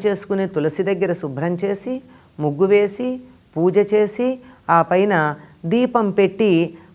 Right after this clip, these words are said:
పూజ అంటే చేస్తాం కదా, ఆ తులసికి చేసేటటువంటి పూజ కాండశాఖలో చెప్పబడిన షోడశోపచార పూజ ఉంది. చేతనైనటువంటి వారు, ఆ, ఆ, శ్రీ సూక్తంతో షోడశోపచారాలు,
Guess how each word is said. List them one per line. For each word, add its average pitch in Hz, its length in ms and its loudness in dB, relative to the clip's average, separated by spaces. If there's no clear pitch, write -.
పూజ 240 180 2
అంటే 233 320 2
చేస్తాం 220 400 0
కదా, 220 320 2
ఆ 190 160 6
తులసికి 214 580 0
చేసేటటువంటి 196 680 0
పూజ 196 260 2
కాండశాఖలో 190 800 0
చెప్పబడిన 180 600 -4
షోడశోపచార 170 840 0
పూజ 165 240 -2
ఉంది. 151 480 -2
చేతనైనటువంటి 175 760 0
వారు, 180 440 4
ఆ, 170 140 -2
ఆ, - 240 -10
శ్రీ 247 200 6
సూక్తంతో 196 880 4
షోడశోపచారాలు, 175 1040 2